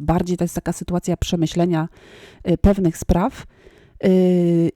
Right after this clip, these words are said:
i, i powiem wam szczerze, być może tylko się skończy to na przemyśleniach. Chcę odejść, chcę pójść po więcej, nie wystarcza mi to, co jest, tak? Także tutaj miejmy to na uwadze.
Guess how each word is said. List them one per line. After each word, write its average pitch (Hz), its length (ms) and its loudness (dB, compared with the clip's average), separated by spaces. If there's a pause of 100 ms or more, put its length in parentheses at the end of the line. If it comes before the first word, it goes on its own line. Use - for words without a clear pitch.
i, 196 360 2
i 190 120 0
powiem 202 340 0
wam 175 160 -2
szczerze, 190 260 0
być - 120 -6
może 180 180 2
tylko - 360 0
się 160 120 0
skończy 165 300 -4
to 175 100 -6
na 160 100 -2
przemyśleniach. 180 580 -4
Chcę - 400 -8
odejść, 170 600 -2
chcę - 280 -4
pójść - 340 0
po 180 140 -2
więcej, 185 520 -2
nie 196 260 2
wystarcza 180 520 -4
mi 160 120 -2
to, 147 140 -2
co - 160 -6
jest, 160 240 -10
tak? - 280 -10
Także 165 200 -8
tutaj - 240 -8
miejmy 196 200 -2
to - 100 -6
na 156 100 -6
uwadze. - 340 -10